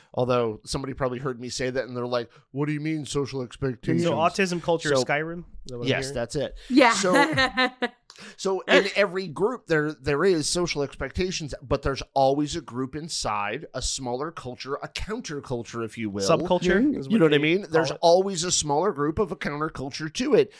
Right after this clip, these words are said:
Speaker 1: but they
Speaker 2: It's
Speaker 1: themselves
Speaker 2: like, uh,
Speaker 1: have
Speaker 2: if you
Speaker 1: their
Speaker 2: look
Speaker 1: own
Speaker 2: at music,
Speaker 1: culture of
Speaker 2: like,
Speaker 1: being counter.
Speaker 2: there's punk rock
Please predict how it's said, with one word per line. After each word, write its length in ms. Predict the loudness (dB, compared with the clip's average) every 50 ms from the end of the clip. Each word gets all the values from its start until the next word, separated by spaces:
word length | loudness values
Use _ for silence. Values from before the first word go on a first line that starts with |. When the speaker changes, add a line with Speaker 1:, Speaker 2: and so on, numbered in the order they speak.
| -16 _ -2
Speaker 1:
but 100 | -2 -2 -2
they 220 | -2 -2 -2 0 0
Speaker 2:
It's 60 | 0 2 4
Speaker 1:
themselves 20 |
Speaker 2:
like, 240 | 6 6 6 4 4
uh, 40 | 6 6
Speaker 1:
have 120 | 6 6 4
Speaker 2:
if 60 | 4 2
you 40 | 2
Speaker 1:
their 80 | 2
Speaker 2:
look 100 | 2 2 2
Speaker 1:
own 40 | 0
Speaker 2:
at 120 | 0 0
music, 300 | 0 -2 -2 -2 -2 -2
Speaker 1:
culture 140 | -4 -4 -2
of 80 | 0 0
Speaker 2:
like, 200 | 0 0 -2 -4
Speaker 1:
being 300 | -6 -6 -4 -6 -8 -8
counter. 340 | -6 -6 -6 -4 -2 0 0
Speaker 2:
there's 180 | 0 0 -2 -4
punk 320 | -2 -2 -2 -2 -2 -2
rock 380 | 0 2 2 0 -2 -6 -16